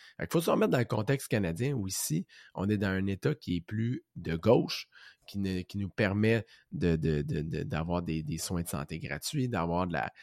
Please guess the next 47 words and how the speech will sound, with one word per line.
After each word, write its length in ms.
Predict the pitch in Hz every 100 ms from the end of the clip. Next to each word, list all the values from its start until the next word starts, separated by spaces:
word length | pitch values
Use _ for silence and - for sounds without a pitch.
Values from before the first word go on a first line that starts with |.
| - - _
de 60 | 82
la, 160 | 76
de 80 | 69
l'éducation 580 | 78 80 - 80 - 95
gratuite. 320 | 87 73 -
Puis 80 | 117
là, 60 |
vous 120 | 104 101
allez 140 | 82
me 60 | 80
dire, « 120 | -
Oui, 120 | 139
mais 80 | 117
on 100 | 110
est 140 | 113
imposé. » 360 | 110 117 107 135
Oui, 160 | 117 107
mais 200 | 82 - - - - _
ça 180 | - 123
coûterait 240 | - 147
combien 260 | 123 92 90
tout 120 | -
ça ? 100 | 104 - _ _ _ _ _ _ - -
On 160 | 98 104
a 180 | 107
un, 60 | 90 - - -
un 80 | 107
système 460 | - - 117 123
qui 100 | -
est 40 | 90
basé, 480 | 95 92 95 110 - - -
il 40 |
y 20 |
a 40 | 87
beaucoup 220 | 104 123
de 40 |
services 520 | - - 98 101 127 -
qui 140 | -
est 60 | 82
dispensé 600 | 107 - - 85 - 113
par 200 | - 80
l'État 240 | 73 95 -
ici. 320 | - - - _ _ _ _ _ - - _ _ _ _ _
Donc, 480 | 90 123 151 131 - - _ -
le 180 | 98 104
système 720 | - - - 139 147 120 110
des, 320 | 160 151 170